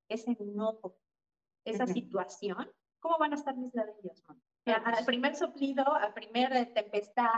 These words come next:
Speaker 1: a la primera lluvia.
Speaker 2: Se van a quebrar, se van a romper. Fíjate que en algún momento me tocó a mí, igual,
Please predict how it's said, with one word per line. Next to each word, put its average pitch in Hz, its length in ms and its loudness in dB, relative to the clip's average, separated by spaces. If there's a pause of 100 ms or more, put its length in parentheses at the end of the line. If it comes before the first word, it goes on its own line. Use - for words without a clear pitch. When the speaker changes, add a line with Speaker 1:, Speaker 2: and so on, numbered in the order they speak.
(180)
Speaker 1:
a 226 40 -2
la 196 120 -4
primera 220 360 0
lluvia. 285 200 0
Speaker 2:
Se 233 120 4
van 202 220 4
a 180 80 -12
quebrar, 185 480 2
se 190 120 -12
van 165 180 -2
a 160 40 0
romper. 208 440 0 (340)
Fíjate 247 300 2
que 214 80 -2
en 185 80 4
algún 185 200 0
momento 208 480 -4 (120)
me 165 100 -4
tocó 185 460 -4
a 202 100 0
mí, 208 480 -18
igual, 147 260 -2